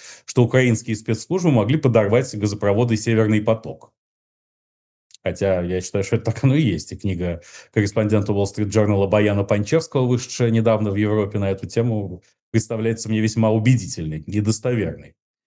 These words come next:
А потому что украинские спецслужбы маленькие, а такую задачу могли решить только очень, кто-то очень большой, американские спецслужбы. Ну, могли еще германские спецслужбы, но они не могли же, не, не будут же взрывать газопроводы прямо у себя, в, да, так сказать, у себя дома.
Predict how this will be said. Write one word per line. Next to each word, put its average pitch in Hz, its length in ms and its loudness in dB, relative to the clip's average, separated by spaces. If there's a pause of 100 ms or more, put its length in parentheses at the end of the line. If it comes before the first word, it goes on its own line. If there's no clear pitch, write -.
(440)
А 113 140 -2
потому 139 360 0
что 143 340 0
украинские 139 640 -2
спецслужбы 127 440 0
маленькие, 92 600 2
а 98 100 -6
такую 110 300 0
задачу 139 320 0
могли 113 240 2
решить 156 240 -2
только 123 180 2
очень, 135 180 0
кто-то 135 260 0
очень 120 220 2
большой, 110 460 0
американские 101 680 -4
спецслужбы. - 400 -20 (600)
Ну, 110 160 2
могли 107 260 0
еще 104 180 -4
германские 160 440 0
спецслужбы, 101 480 -4
но 98 60 0
они 101 120 0
не 104 60 2
могли 127 220 0
же, 143 60 -2
не, 107 120 4
не 101 140 -2
будут 135 200 -2
же 104 60 -4
взрывать 95 440 -4 (300)
газопроводы 98 500 0
прямо 92 260 0
у - 40 -4
себя, 92 380 -2 (120)
в, 80 160 -10
да, 80 120 -8
так 92 100 -8
сказать, - 260 -14 (100)
у 90 160 -8
себя 98 260 0
дома. 90 440 -6